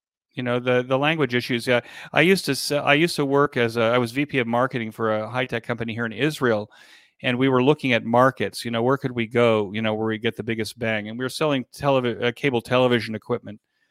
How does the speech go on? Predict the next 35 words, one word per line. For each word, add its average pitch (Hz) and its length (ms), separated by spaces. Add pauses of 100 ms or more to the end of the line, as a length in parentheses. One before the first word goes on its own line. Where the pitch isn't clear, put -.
(840)
Uh, 127 300
we 156 220
could 165 120
go 170 120
to 165 100
Europe, 131 400 (100)
to 127 100
the 117 140
E 127 100
U, 139 300
where 123 180
we 127 120
only 135 160
have 127 120
to 113 80
deal 120 240
with 110 120
sixty - 460
different 113 320
languages 113 680
or 110 60
something 110 360
like 107 220
that, 120 220
or 139 80
we 143 100
go 143 140
to 139 80
North 139 220
America 127 680 (340)
and, 120 320
and 120 180
deal 123 180
with 113 140
one. 113 480